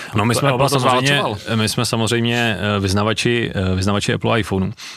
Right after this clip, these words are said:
Speaker 1: Ale co je vlastně jako to důležitý, tak ten hardware těch telefonů je už dneska na takový úrovni, že se vlastně jako nemá moc kam posouvat. U
Speaker 2: Hmm.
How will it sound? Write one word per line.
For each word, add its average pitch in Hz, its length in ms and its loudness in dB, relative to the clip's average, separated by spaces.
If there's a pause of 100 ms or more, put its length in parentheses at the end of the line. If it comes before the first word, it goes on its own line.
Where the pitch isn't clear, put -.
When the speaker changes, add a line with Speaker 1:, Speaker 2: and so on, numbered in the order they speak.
(120)
Speaker 1:
Ale 120 140 2
co 131 100 0
je 123 60 2
vlastně 127 220 0
jako 127 180 0
to 135 160 -2
důležitý, 120 380 0
tak 175 140 0
ten 131 140 0
hardware 113 400 2
těch 120 140 -2
telefonů 110 440 0
je 101 80 0
už 101 100 -2
dneska 113 220 -2
na 110 80 0
takový 110 300 0
úrovni, 107 220 2
že 101 60 0
se 107 120 -2
vlastně 107 200 -2
jako 101 140 -2
nemá 98 180 2
moc 101 140 -2
kam 98 140 -2
posouvat. 92 400 -2
U - 80 -12
Speaker 2:
Hmm. 110 60 -4